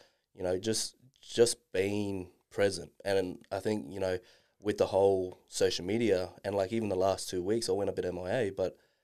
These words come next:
it's the same thing. I went M I A 'cause I was focused on business or focused on work or focused on the things that needed to be done behind the scenes. And that's where the transfer of what I'm doing at the moment as a, you know, public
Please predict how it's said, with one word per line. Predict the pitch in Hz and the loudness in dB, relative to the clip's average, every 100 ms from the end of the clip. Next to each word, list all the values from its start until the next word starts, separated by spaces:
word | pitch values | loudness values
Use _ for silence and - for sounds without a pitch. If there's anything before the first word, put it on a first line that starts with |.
| _ _ _ | _ _ _
it's | - 98 | -8 -8
the | 92 | -2
same | - 104 92 | 2 2 2
thing. | 104 110 | 0 0
I | 92 | 2
went | 95 95 | 2 2
M | 95 92 | 0 -2
I | 90 | -2
A | 92 90 | -2 -2
'cause | 92 | -4
I | 90 | -4
was | 87 - | -4 -6
focused | - 87 - | -8 -8 -8
on | - - | -12 -6
business | 117 117 107 95 | -4 -2 -2 -4
or | |
focused | - 87 - 90 | -8 -8 -8 -10
on | 87 | 0
work | 95 101 95 | 4 4 2
or | |
focused | - 92 90 - | -2 -4 -4 -6
on | 90 87 _ _ _ | -8 -10 _ _ _
the | 95 | -10
things | - 110 104 | 0 0 2
that | 95 76 | 0 0
needed | 98 92 | -4 -4
to | 87 | -8
be | 87 | -12
done | 85 98 95 | -4 -2 -2
behind | 90 90 90 87 | -4 -8 -6 -8
the | 87 | -4
scenes. | - 123 90 90 - _ _ _ _ | 0 0 -2 -6 -14 _ _ _ _
And | 101 104 | -2 0
that's | 87 98 | 0 0
where | 98 | 0
the | 92 | 0
transfer | - 95 95 - 90 | -2 -2 -4 -4 -2
of | 90 87 - - _ | -2 -4 -12 -20 _
what | 92 92 101 | -4 -2 0
I'm | 95 87 | -2 -2
doing | 92 90 | -4 -4
at | 90 - | -6 -14
the | |
moment | 92 107 113 92 87 - - | -2 2 2 2 -6 -12 -12
as | 90 92 | -10 -8
a, | 92 90 _ _ _ _ | -10 -12 _ _ _ _
you | 90 | -18
know, | 90 90 - _ _ - | -14 -14 -16 _ _ -4
public | 98 92 | -2 -2